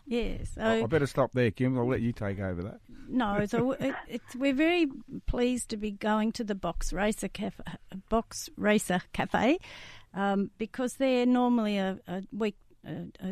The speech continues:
Speaker 1: during the day open, and they're doing this especially for us. It's a lovely little funky little room, so it, there's not a lot of room. So if you are thinking of coming, we'd suggest you get in touch straight away because we have a,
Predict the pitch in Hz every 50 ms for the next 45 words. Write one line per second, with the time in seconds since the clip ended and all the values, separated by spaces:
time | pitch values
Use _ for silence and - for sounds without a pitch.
0 | 190 180 175 - 226 220 208 196 196 190 208 202 196 202 196 196 180 180 185 202
1 | - 208 196 269 277 - - 208 196 202 202 196 196 190 202 220 233 220 214 196
2 | 196 - - - - - 262 - - 185 190 - - 190 190 202 226 269 294 -
3 | - - - 190 - - 208 208 226 233 262 262 277 240 240 220 208 202 - -
4 | - 214 233 - - 214 214 208 208 196 202 196 202 214 233 247 269 294 311 330
5 | - - - - - - - - - 214 202 202 202 202 175 - - - 214 220
6 | 214 - - - 214 190 - 233 254 311 294 277 269 254 247 233 240 247 262 294
7 | 320 339 - - 226 214 208 214 226 - - 220 220 214 208 208 214 - - -
8 | _ - - 190 196 185 - - 262 294 294 311 277 254 233 - - - - 294
9 | 285 262 190 165 196 220 214 - - 190 202 208 196 185 - - - 190 202 214
10 | 214 226 - - - 208 208 208 202 185 185 - - - - - - - - -
11 | - - - 208 - 226 220 220 208 - 202 220 - - - - 226 202 202 190
12 | 180 190 202 208 208 208 196 196 - - - 190 196 - - 190 196 226 214 202
13 | 202 190 185